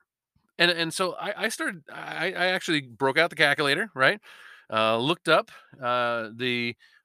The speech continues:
uh, average price right now, uh, uh, of a New York steak. So if you, you take a look at a New York steak, and let's take, let's say you get a one pound New York steak, it's about twenty dollars. So it's twenty dollars a pound. And after this meat tax they're proposing, it's gonna be thirty-one twenty.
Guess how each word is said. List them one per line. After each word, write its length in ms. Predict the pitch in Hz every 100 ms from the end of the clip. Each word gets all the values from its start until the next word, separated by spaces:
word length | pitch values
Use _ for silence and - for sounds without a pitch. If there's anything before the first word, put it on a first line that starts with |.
| -
uh, 60 |
average 520 | 101 98 143 160 147 -
price 320 | 151 160 -
right 180 | 165 151
now, 320 | 143 156 156
uh, 180 | 120 110
uh, 140 | 123 117
of 100 | 123
a 40 |
New 100 | 139
York 260 | 151 135 -
steak. 300 | 135 101 -
So 160 | 123
if 100 | 117
you, 140 | 131 131
you 100 | 123
take 220 | 196 208
a 40 |
look 140 | 185 160
at 80 |
a 40 | 135
New 120 | 139
York 240 | 160 165
steak, 360 | - 113 113 - _ _ _ _ - _ _ _ 120
and 80 |
let's 140 | 143 -
take, 180 | 175 170
let's 180 | 180
say 120 | 202 196
you 60 |
get 100 | 160
a 60 | 135
one 180 | 151 147
pound 240 | 151 147
New 80 | 131
York 200 | 131 135
steak, 240 | 107 101 - _ _ _ _ _ _ _ - -
it's 140 | 139
about 280 | 127 131 139
twenty 280 | - 123 113
dollars. 600 | 98 87 101 - - -
So 140 | - 98
it's 100 | -
twenty 220 | 139 139
dollars 220 | 151 160
a 60 | 170
pound. 300 | 127 101 120 _ _ _ _ _ _ _ -
And 160 | 123
after 360 | - 151 180 156
this 200 | 147 -
meat 240 | 160 180
tax 380 | - 135 110 -
they're 180 | 120 107
proposing, 680 | 107 104 98 90 110 151 165
it's 140 | 147
gonna 120 | 156
be 120 | 151 139
thirty-one 500 | - 170 160 147 143
twenty. 540 | - 151 147 -